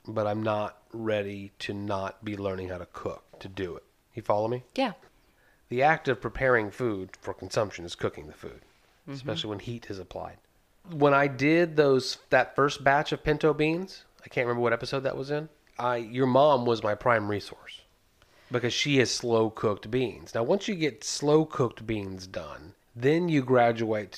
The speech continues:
Speaker 1: to the hyper way to do it, 'cause that's probably gonna take a little bit more management of your ingredients and spices and that kind of thing.
Speaker 2: You know what you're gonna have to do based on when we roll into this next conversation?
Speaker 1: What?
Speaker 2: You're gonna need to learn how to cook, use your cast iron to cook on the fire a little bit.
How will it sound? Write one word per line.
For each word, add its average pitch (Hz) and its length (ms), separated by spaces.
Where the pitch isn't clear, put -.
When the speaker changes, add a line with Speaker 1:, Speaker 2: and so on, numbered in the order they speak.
Speaker 1:
to 113 120
the 98 180
hyper 151 400
way 104 180
to 98 80
do 95 220
it, 95 160
'cause 113 100
that's 135 160
probably 139 280
gonna 123 200
take 113 160
a 110 40
little 117 160
bit 110 140
more 110 420
management 123 640
of 101 140
your 101 340
ingredients 113 600
and 101 80
spices 110 480
and 104 100
that 120 220
kind 90 160
of 82 80
thing. - 200
Speaker 2:
You 196 100
know 202 160
what 214 160
you're 220 100
gonna 202 140
have 185 160
to 185 100
do 175 220
based 170 300
on 160 200
when 151 160
we 156 120
roll 165 280
into 160 160
this 147 220
next 147 240
conversation? 143 840
Speaker 1:
What? 104 320
Speaker 2:
You're 214 200
gonna 294 120
need 247 180
to 233 80
learn 196 200
how 190 120
to 165 60
cook, 180 360
use 185 220
your 185 80
cast 170 360
iron 160 180
to 147 60
cook - 280
on 156 120
the 139 80
fire - 340
a 92 80
little 85 160
bit. - 240